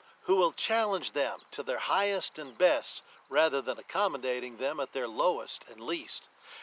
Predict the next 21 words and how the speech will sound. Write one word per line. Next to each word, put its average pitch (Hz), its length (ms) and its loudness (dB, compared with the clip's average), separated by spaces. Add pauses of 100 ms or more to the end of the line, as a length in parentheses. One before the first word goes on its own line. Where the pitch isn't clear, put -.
(120)
And 120 140 -2
I've 160 280 4
got 165 220 4
a 147 60 0
bunch 131 360 0
of 104 100 -20
great 127 240 -4
heroes 117 460 -4
for - 140 -10
your 131 220 -8
kids 117 380 -8
through 135 160 -10
the 117 60 -8
biographies 127 1000 0 (340)
in 123 80 -8
the 123 200 -8
Uncle 202 260 0
Rick 151 260 -2 (280)
Audio 143 480 6
Book 127 340 -2
Club. 117 300 -4